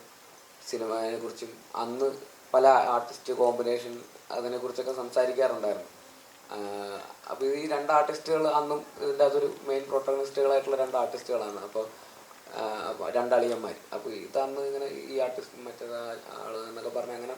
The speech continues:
പല സംസാരങ്ങളും ഞാനും സജഷൻസ് ഒക്കെ പറയുമായിരുന്നു, അങ്ങനെ ഇങ്ങനെയൊക്കെ. അത് കഴിഞ്ഞ്, ഏഹ്, ഒരു ആ-, ആറേഴ് വർഷം കഴിഞ്ഞപ്പോ,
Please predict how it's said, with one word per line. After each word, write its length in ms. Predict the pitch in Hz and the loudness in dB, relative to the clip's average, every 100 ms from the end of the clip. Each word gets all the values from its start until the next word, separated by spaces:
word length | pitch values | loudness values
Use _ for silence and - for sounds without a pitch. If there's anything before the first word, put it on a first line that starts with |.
| - | -2
പല 200 | 123 127 - - - - - | -2 -2 -4 -14 -18 -16 -6
സംസാരങ്ങളും 560 | 127 123 127 123 127 127 | -4 4 4 4 0 -4
ഞാനും 280 | 117 123 131 | -4 -4 -2
സജഷൻസ് 420 | 127 123 127 127 | -2 -2 -6 -4
ഒക്കെ 100 | 123 | -4
പറയുമായിരുന്നു, 500 | 127 120 120 120 120 | -4 -2 -2 -4 -8
അങ്ങനെ 180 | 117 117 | -12 -12
ഇങ്ങനെയൊക്കെ. 340 | 117 117 120 - - - - - - - - - - - - - | -12 -10 -10 -12 -20 -20 -20 -20 -20 -20 -20 -20 -20 -20 -20 -10
അത് 240 | 101 117 143 | -6 0 2
കഴിഞ്ഞ്, 300 | 147 156 170 - - | 2 -2 -6 -8 -6
ഏഹ്, 720 | 143 143 139 135 135 135 135 - 135 | -2 2 2 2 2 0 -4 -4 0
ഒരു 300 | 139 143 123 | 2 2 2
ആ-, 180 | 131 - | 2 4
ആറേഴ് 400 | 127 135 139 143 | 6 6 6 4
വർഷം 340 | 135 - 139 | 2 0 0
കഴിഞ്ഞപ്പോ, 460 | 135 131 131 139 | 0 0 -4 -4